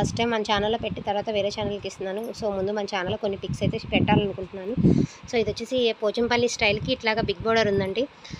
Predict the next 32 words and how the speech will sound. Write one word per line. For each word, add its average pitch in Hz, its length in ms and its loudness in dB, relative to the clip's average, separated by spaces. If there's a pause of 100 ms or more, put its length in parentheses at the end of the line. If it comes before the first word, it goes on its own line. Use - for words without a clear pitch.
(500)
ప్రతి 233 340 -2
దానికి 247 360 6
కూడా 269 200 4
బ్లౌజ్ 220 360 2
అయితే 233 180 2
కంపల్సరీ 233 600 0
వస్తుందండి. 214 400 0
ఇది 202 80 -2
వచ్చేసి 233 240 -8
పళ్ళు 208 320 2
అనమాట. 208 440 2
ప్రతి 220 240 0
దానికి 226 320 2
కూడా 247 220 0
బ్లౌజ్ 233 520 4 (140)
కంపల్సరీ 226 540 0
వస్తుందండి. 208 440 0
ప్రతిదీ 247 420 0
కూడా 247 200 4
కుచ్చిళ్ళల్లోకి 247 640 2
వెళ్ళిపోతుందండి. 196 560 -4
కటింగ్ 220 380 2
అయితే 208 200 4 (680)
మీకు 202 400 -2 (180)
కుచ్చిళ్ళల్లోకి 240 640 4
వెళ్ళిపోతుంది 202 380 2
అనమాట. 185 280 0 (720)
And 202 60 -2
ఇది 208 160 -2
వచ్చేసి 247 280 -6
శారీ 208 340 2
అండి. 208 200 2